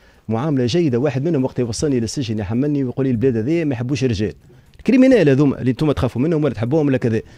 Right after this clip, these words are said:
ما احلاهم رجال. قابلتهم بعد الثوره وشكرتهم،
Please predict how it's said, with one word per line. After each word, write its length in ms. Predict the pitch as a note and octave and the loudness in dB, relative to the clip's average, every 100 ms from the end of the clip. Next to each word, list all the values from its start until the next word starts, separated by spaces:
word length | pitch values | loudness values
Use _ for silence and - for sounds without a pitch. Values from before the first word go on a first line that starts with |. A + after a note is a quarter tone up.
| - | -10
ما 60 | A#2 | 0
احلاهم 280 | F#3 G3+ C#3+ | 4 4 2
رجال. 300 | - D#3 A#2 - _ _ _ - | 2 0 0 -6 _ _ _ 0
قابلتهم 340 | F3+ F3 A#2+ | 2 2 2
بعد 140 | A2+ | 0
الثوره 260 | G#2+ A#2 F#2+ - _ _ _ _ - - | 0 -2 -2 -8 _ _ _ _ -8 -4
وشكرتهم، 460 | - F3+ C#3+ F#2 | 2 2 2 -2